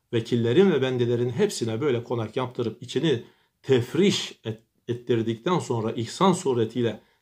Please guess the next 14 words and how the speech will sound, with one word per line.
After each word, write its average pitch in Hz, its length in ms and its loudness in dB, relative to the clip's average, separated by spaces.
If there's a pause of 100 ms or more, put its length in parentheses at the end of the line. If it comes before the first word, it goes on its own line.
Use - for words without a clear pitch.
kendilerine 135 960 2 (180)
vermek 123 420 -2
imkansız 123 540 0
olduğundan 117 680 2 (280)
bunların 135 500 0
ev 175 180 4
kiraları 120 440 0
hazine-i 123 400 -2
hassadan 117 580 -4
ödenmek 127 500 0
suretiyle 123 760 0 (260)
kendilerine 110 640 -2
yardım 117 420 -2
edilirdi. 98 480 -6